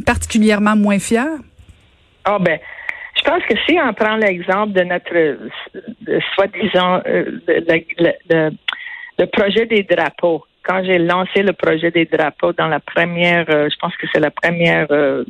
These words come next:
Speaker 2: journée, euh, du drapeau le quinze février, et on a beaucoup coupé dans tous les budgets de tous les ministères, et moi j'ajoutais de l'argent pour acheter des drapeaux. Et ça,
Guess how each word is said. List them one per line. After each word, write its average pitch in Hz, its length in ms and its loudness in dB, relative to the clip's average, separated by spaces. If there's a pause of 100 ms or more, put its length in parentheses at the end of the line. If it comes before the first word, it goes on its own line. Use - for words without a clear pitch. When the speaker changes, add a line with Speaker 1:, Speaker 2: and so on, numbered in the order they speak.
(100)
Speaker 2:
journée, 165 560 2
euh, 147 260 2 (380)
du 160 80 0
drapeau 156 400 0
le 165 120 2
quinze 160 400 0
février, 151 540 2 (460)
et 226 180 2
on 214 100 -2
a 196 100 2 (240)
beaucoup 269 360 -2
coupé 214 440 -2
dans 185 220 -2
tous - 200 -4
les 220 140 0
budgets 175 300 0
de 165 100 -2
tous - 160 -2
les 175 100 2
ministères, 160 640 0 (440)
et 202 140 4
moi 214 200 2
j'ajoutais 220 760 0
de 196 100 -2
l'argent 190 520 0
pour - 200 -2
acheter 196 360 -2
des 175 180 0
drapeaux. 160 580 0 (400)
Et 175 200 2
ça, 226 120 2